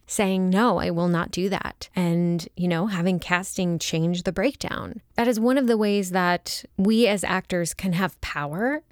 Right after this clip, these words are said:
and agency in our career and hopefully make a difference in this industry.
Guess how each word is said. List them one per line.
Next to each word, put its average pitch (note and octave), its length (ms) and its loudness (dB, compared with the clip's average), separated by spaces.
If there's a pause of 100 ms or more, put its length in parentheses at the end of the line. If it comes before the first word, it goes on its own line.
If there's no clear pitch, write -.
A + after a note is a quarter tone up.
(320)
and E3 600 0 (300)
agency G#3+ 800 0
in G#3 140 2
our F#3+ 120 2
career F#3+ 680 0 (100)
and F#3+ 140 2
hopefully A3 500 2
make F#3+ 220 2
a - 20 -4
difference D#3 420 -6
in E3+ 120 -6
this - 180 -6
industry. - 680 -6